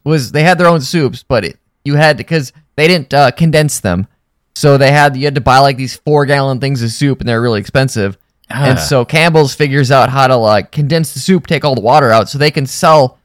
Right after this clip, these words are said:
Speaker 1: their soup at, like, literally a third of the cost, and you just have to add hot water. And, and so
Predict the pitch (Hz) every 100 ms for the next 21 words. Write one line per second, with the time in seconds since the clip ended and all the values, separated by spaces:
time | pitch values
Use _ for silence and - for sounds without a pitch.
0 | _ _ - 135 123 - 170 156 123 117
1 | 113 131 - - _ - 147 165 175 165
2 | 160 - - 147 151 139 117 - 147 107
3 | 113 - 135 135 127 147 135 80 117 113
4 | 117 - 120 104 80 - _ _ _ _
5 | _ _ - 139 147 139 92 147 131 160
6 | 139 117